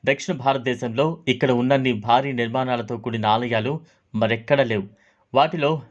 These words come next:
వెల్లూరులో ఉన్న జలకండేశ్వర ఆలయం ఒకటి. ఇప్పుడు ఈ ఆలయం కేంద్రంగా ఒక వివాదం నెలకొంది. క్రీస్తు శకం పదిహేను వందల యాభైలో విజయనగర రాజుల పాలన సమయంలో ఇక్కడ స్వయంభుగా చెప్పబడే శివలింగం ఉండేది.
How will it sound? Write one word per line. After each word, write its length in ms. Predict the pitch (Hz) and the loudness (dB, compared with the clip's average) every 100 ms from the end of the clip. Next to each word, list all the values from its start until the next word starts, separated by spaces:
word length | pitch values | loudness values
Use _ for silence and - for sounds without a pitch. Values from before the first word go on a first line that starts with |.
| - | -2
వెల్లూరులో 440 | 127 160 151 143 | 0 0 -2 0
ఉన్న 300 | 135 135 104 - _ _ - | 0 2 0 -2 _ _ -10
జలకండేశ్వర 800 | 110 147 165 170 147 143 - 135 | 0 0 0 -2 -2 -2 2 2
ఆలయం 380 | 117 135 139 139 | 4 2 0 -4
ఒకటి. 460 | 143 120 107 101 113 _ _ - | -4 -6 -6 -8 -10 _ _ -2
ఇప్పుడు 380 | 131 156 160 170 - _ _ - | 2 4 4 4 -6 _ _ -2
ఈ 140 | 143 | 2
ఆలయం 460 | 135 135 147 143 135 | 4 2 0 -2 -2
కేంద్రంగా 760 | - 127 123 127 127 107 95 - - | 0 0 0 -2 0 0 0 -6 -2
ఒక 160 | 123 | 0
వివాదం 480 | 120 113 131 151 143 | 2 4 4 4 2
నెలకొంది. 560 | 123 117 120 113 120 120 - _ - | -4 -4 -4 -2 -4 -6 -20 _ -2
క్రీస్తు 360 | 170 208 - 190 | 2 2 2 2
శకం 460 | 151 - 151 160 _ - | 2 2 0 -2 _ -2
పదిహేను 340 | 143 156 160 | 0 0 -2
వందల 240 | 143 131 131 | 0 0 0
యాభైలో 560 | 117 123 127 123 156 165 - _ 117 | 0 0 -2 -2 -4 -6 -18 _ 0
విజయనగర 500 | 135 165 165 147 135 | 2 4 4 4 2
రాజుల 360 | 120 127 127 | 2 0 -2
పాలన 360 | 123 117 120 123 | -2 2 2 0
సమయంలో 520 | 117 117 120 120 101 95 _ _ - | -4 -4 -2 0 -2 -4 _ _ -6
ఇక్కడ 220 | 127 139 | 0 0
స్వయంభుగా 640 | 131 - 127 147 147 135 | 0 -2 -2 -2 -2 0
చెప్పబడే 680 | 127 - 104 127 123 123 139 - _ - | 0 -4 -6 -2 2 2 0 -6 _ -2
శివలింగం 400 | 151 170 160 135 | 2 4 4 2
ఉండేది. 460 | 123 117 98 95 | 4 4 2 -2